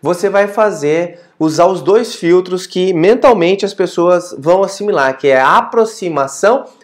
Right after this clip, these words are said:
por afastamento. Como é que eu faço isso? "Olha, fulano, eu tô indicando pra você aqui um processo de coaching, porque você pode crescer na empresa, você pode galgar novos cargos, você tem potencial de desenvolver outras pessoas,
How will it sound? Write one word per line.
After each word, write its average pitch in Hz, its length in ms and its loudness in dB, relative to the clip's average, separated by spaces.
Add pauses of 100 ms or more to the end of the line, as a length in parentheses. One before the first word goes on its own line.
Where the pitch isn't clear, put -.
por 262 160 -2
afastamento. 220 840 -2 (200)
Como 226 160 -2
é 269 40 4
que 269 60 -2
eu 240 60 0
faço 214 300 -2
isso? 120 320 -6 (340)
"Olha, 160 720 2 (120)
fulano, 120 460 -4 (260)
eu 139 80 0
tô 139 100 -2
indicando 196 360 -2
pra 185 100 -6
você 175 220 -4
aqui 185 180 -2
um 180 60 -4
processo 143 420 -6
de 185 100 -10
coaching, 170 720 -2 (260)
porque 170 200 -2
você 151 220 -6
pode 147 260 -2
crescer 160 420 -4
na 147 80 -2
empresa, 143 500 0
você 135 200 -8
pode 139 400 0
galgar 139 400 2
novos 131 400 -2
cargos, 147 540 2
você 143 240 -8
tem 151 160 -2
potencial 147 400 -2
de 135 100 -4
desenvolver 131 460 -4
outras 135 260 -4
pessoas, 147 760 0